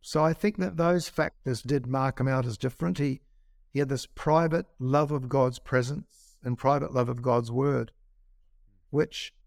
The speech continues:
I would think I have in, I came to Christ when I was nineteen, and I, for some reason, got influenced by this old German preacher called Walter Butler.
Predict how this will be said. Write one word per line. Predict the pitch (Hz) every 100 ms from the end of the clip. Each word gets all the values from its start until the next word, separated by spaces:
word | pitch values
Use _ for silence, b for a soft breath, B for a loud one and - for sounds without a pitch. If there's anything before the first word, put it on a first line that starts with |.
| _ _ _ _ -
I | 165
would | 190 180
think | - 165 156 123 -
I | 143 139
have | 135 139 120
in, | - 127 127 127 - _ _ _ _ _ _ _
I | 143 165
came | - 180
to | 165
Christ | 151 156 156 156
when | 143
I |
was | 123
nineteen, | 135 139 139 131 - 135 131 165 - _ _ _ _ _ _ _ _ _
and | 135 139
I, | 131 131 135 127 143 - _ _ _ _ _ _
for | - 131
some | - 175 170
reason, | 165 160 143 147 156 - _ -
got | 135 -
influenced | 151 139 147 143 147 -
by | 131 127
this | 127 - -
old | 147 156 151 151 - 131
German | 113 143 143 139
preacher | 120 - 139 - - - _ _ _
called | - 120 113
Walter | 107 135 151 151 156
Butler. | 120 110 135 151 - 110 -